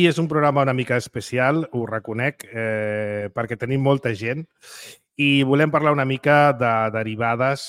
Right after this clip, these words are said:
ehm, del, del gran apagón, eh, de la, de l'apagada que vam tenir aquesta setmana. I per això tenim moltes persones avui damunt de, de la taula.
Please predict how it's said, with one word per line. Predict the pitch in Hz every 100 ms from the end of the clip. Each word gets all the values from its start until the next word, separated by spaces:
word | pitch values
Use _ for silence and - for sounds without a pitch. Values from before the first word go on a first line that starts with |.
| - - _ _ _ _ _ _
ehm, | 117 113 107 107 104 101 98 95 -
del, | 107 120 113 113 110 104 101 98
del | 120 117
gran | 120 120
apagón, | 120 104 101 92 85 -
eh, | 127
de | 104
la, | 104 101 98 92
de | 98
l'apagada | 104 107 110 113
que | 107
vam | 107 107
tenir | 104 104
aquesta | 98 95 95
setmana. | 107 104 117
I | 127
per | 120
això | 131
tenim | 143 139 143 - _ _ -
moltes | 139 180 202 175 156
persones | 151 131 135 123
avui | 123 127
damunt | 120 110 110 104
de, | 104 101 98
de | 110
la | 107
taula. | 101 107 104